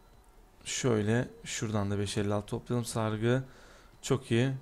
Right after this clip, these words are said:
Bak, kask, yeni kask da var. Şu ortalarda yelek de olacaktı. Onlara bakalım. Sonrasında şöyle şuradan şunları topladık mıydı? Evet. Bu kadar kişi mi ya?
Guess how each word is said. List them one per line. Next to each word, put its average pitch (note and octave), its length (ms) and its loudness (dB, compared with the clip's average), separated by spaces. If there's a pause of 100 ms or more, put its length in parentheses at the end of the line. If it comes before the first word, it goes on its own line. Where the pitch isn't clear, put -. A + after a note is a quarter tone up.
(120)
Bak, D3 240 -4
kask, D3 340 2
yeni D3 200 2
kask C#3+ 360 2
da G#2+ 120 6
var. A2 200 4 (440)
Şu - 160 0
ortalarda C3 560 6
yelek B2+ 360 4
de A#2 60 4
olacaktı. G2 460 0
Onlara A2 300 0
bakalım. A#2 380 0 (440)
Sonrasında A2 640 0
şöyle A#2 560 0
şuradan A2 640 -4
şunları G#2+ 420 -2
topladık C3+ 560 0
mıydı? D#3 360 8 (1500)
Evet. - 680 4
Bu B2+ 140 -2
kadar A3 300 10
kişi - 240 2
mi A2 100 6
ya? D3+ 240 4